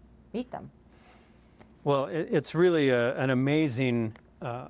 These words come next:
Speaker 2: array of programs and offerings. So, uh, congratulations to you and, and the whole team,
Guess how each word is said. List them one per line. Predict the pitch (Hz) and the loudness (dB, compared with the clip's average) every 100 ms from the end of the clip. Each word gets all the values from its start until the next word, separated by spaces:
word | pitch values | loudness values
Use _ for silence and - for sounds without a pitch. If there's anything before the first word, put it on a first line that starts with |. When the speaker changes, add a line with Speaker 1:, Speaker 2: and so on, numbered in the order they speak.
| - | -8
Speaker 2:
array | 135 123 139 139 127 131 | -6 0 2 2 2 0
of | 131 - | -4 -6
programs | - 139 123 127 120 117 | -2 -2 0 0 0 -2
and | 120 | -6
offerings. | 127 120 123 - 117 113 113 | -4 -4 -4 -6 -8 -6 -8
So, | - 131 117 113 - 165 | -10 -8 -6 -6 -10 -14
uh, | 120 120 | -14 -14
congratulations | - 135 127 131 120 120 120 - 120 - | -12 -6 -2 -2 -2 -2 -2 -4 -10 -10
to | 123 | -8
you | 127 135 | -2 0
and, | 131 120 131 | 0 -2 -4
and | 147 127 | -4 -4
the | |
whole | 110 147 | -2 -2
team, | 135 - 131 131 123 | -2 -4 -2 -2 -4